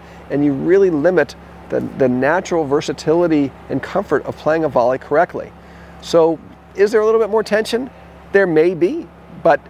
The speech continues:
it's something that happens naturally as a result of moving onto the ball and playing it. It's not something that I want you to think about. So the idea here is that when you're in ready position, establish the tension in your hand that you intend to play the volley with,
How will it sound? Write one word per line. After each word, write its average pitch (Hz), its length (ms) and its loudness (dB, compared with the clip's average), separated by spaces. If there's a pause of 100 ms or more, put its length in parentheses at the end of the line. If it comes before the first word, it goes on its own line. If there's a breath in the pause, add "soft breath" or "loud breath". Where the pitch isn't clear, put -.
it's - 100 -10
something 196 380 -2
that 151 60 -6
happens 165 420 -6
naturally 175 560 -2 (280 loud breath)
as 135 200 2
a - 20 -10
result 135 460 0
of 139 80 -4
moving 143 280 -2
onto 143 280 -2
the 127 80 -8
ball 135 180 2
and 127 100 -6
playing 156 280 0
it. 107 120 -10 (220 loud breath)
It's 135 140 -8
not 147 160 0
something 139 320 -4 (180)
that 147 80 0
I 139 60 4
want 127 280 -6
you - 60 -16
to 123 80 -8
think 139 220 -6
about. 113 280 -8 (560 loud breath)
So 139 320 4 (560)
the 131 120 0
idea 170 340 2
here 147 340 2
is 135 160 -6
that 127 120 -2
when 127 120 -2
you're 160 120 -2
in 165 80 -4
ready 180 180 2
position, 151 640 -2 (400 loud breath)
establish 175 560 0
the 196 60 -12
tension 190 360 -4
in 196 80 -2
your 196 120 -2
hand 185 440 0 (240 loud breath)
that 143 160 0
you 151 100 2
intend 190 500 -4
to 190 40 -4
play 190 180 -2
the 180 100 0
volley 190 280 2
with, 101 320 -2